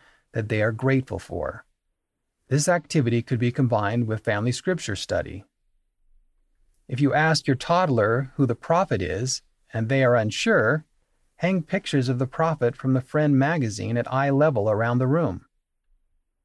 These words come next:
Hold a regular temple trip to do baptisms for the dead once your children are old enough.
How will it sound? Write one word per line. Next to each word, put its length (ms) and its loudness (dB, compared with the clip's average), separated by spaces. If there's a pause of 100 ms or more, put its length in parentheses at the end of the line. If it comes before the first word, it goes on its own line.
(580)
Hold 340 4
a 40 4
regular 380 4
temple 400 0
trip 320 -4
to 80 -6
do 160 2
baptisms 800 -2
for 140 -10
the 80 -2
dead 360 0
once 240 -4
your 80 -4
children 520 -4
are 180 -2
old 240 2
enough. 400 -8